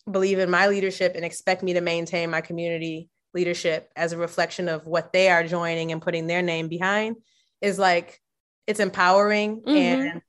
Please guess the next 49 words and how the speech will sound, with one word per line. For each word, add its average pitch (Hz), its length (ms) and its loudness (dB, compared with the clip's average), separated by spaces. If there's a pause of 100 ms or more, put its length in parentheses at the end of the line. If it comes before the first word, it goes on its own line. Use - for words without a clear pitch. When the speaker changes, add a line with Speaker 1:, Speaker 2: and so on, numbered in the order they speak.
Speaker 1:
it's, 180 280 -6
it's - 200 -6
affirming. 180 540 0
And 190 100 0
then 185 100 2
I 180 80 4
would 180 160 -2
say 175 240 2
that 170 300 0 (420)
I 190 100 8
also 185 440 4
have 175 220 0
this 175 160 -12
network 170 400 -2
that 165 100 0
I'm 160 260 -2
accountable 175 560 -2
to, 143 180 -8
like, 147 220 -6 (260)
how, 165 420 0
how 175 500 2
City 185 500 -4
or 160 80 -4
Teach 180 220 -8
for 180 140 -4
America, 180 480 0
when 175 120 -2
you've 180 160 -6
been 202 180 2
in 208 140 2
it, 170 240 -4 (420)
um, 170 260 0
and 180 80 0
you've 175 200 -4
been 196 220 2
in 190 80 -2
these 185 160 -4
pla-, 196 120 4
you've 180 220 -4
been 190 140 0
in 185 100 0
these 180 180 -2
schools, 196 480 0
you've 175 100 -6
been 180 120 2
in 180 80 0
the 175 80 0
district, 185 580 -4
have 160 160 -8